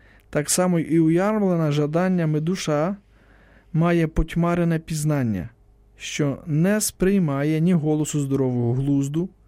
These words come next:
ні проблисків надприродної Божої мудрості, які не можуть ані проникнути у нього, ані повністю його осяяти.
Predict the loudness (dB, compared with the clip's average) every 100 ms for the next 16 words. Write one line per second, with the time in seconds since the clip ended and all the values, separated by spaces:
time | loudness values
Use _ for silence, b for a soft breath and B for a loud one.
0 | B B B B B 0 2 2 2 2
1 | -2 -2 -2 -2 -2 -2 2 2 2 0
2 | 0 0 0 0 0 0 -2 -4 -8 -6
3 | -6 -6 -10 _ b b b b -2 2
4 | 2 2 2 2 0 -2 0 0 4 4
5 | 4 2 2 0 2 2 4 2 2 0
6 | -4 B B B B 0 0 2 2 4
7 | 4 2 0 0 2 2 2 0 0 0
8 | 0 -2 -6 -14